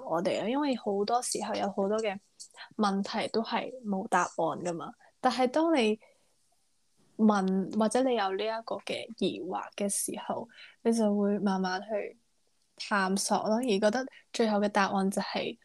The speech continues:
可能你會更加了解到自己點樣睇呢一個世界咯。即係可能你話，就算你問呢個問題，話我哋人生嘅意義係咩？咁其實係冇一個正確嘅答案㗎嘛。對於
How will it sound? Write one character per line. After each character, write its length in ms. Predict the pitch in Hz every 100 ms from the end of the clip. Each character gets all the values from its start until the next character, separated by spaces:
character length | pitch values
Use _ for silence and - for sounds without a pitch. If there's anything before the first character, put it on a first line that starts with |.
| _ -
可 140 | 277 269
能 160 | 180
你 260 | 135 143 240 _ _ _
會 420 | 214 196 190 - 254
更 220 | 214 208
加 180 | 220 233
了 220 | 196 202
解 160 | - 175
到 140 | 202
自 120 | 202
己 380 | - - - - - -
點 160 | - 208
樣 160 | 214
睇 320 | 220 - 185 185
呢 80 |
一 100 | 196
個 320 | 196 180 160 240 _ _ _
世 140 | - 202 185
界 280 | 180 185 151
咯。 140 | 160 190
即 160 | -
係 100 | 294
可 200 | 262 269
能 100 | 214 - - - _ 214
你 40 | 208
話， 260 | 185 180 - -
就 140 | - 220
算 300 | - 226 220
你 60 | 202
問 160 | 208 196
呢 160 | 202
個 60 | 240
問 200 | 214 202
題， 140 | 208 202
話 120 | 175
我 80 | 190
哋 180 | 190
人 120 | 175 202
生 180 | -
嘅 60 | 220
意 180 | 208 196
義 180 | 202 185
係 160 | 202
咩？ 220 | 196 208 214
咁 240 | 208 226
其 140 | 233
實 140 | 214 208 - - - -
係 140 | 220
冇 180 | 202 208
一 40 |
個 100 | 262
正 180 | 233 190
確 180 | - 190
嘅 80 | 185
答 140 | 185
案 80 | 185
㗎 320 | 185 185 202
嘛。 280 | 196 196 190
對 320 | - 208 202
於 260 | 214 247